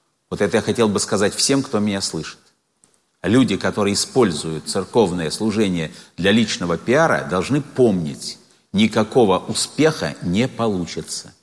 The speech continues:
Потому что церковная карьера не только от человека, но от Бога. А вот, э, скромный труд людей, какое бы положение ни,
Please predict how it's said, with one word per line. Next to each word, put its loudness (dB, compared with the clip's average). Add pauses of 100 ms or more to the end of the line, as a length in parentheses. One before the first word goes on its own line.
(1800)
Потому 2
что 0
церковная 4
карьера 2
не 2
только 2
от -4
человека, 0
но -2
от -2
Бога. -6 (1600)
А 2
вот, 4
э, 8
скромный 2
труд 0
людей, 2 (120)
какое 0
бы -2 (260)
положение 0
ни, 0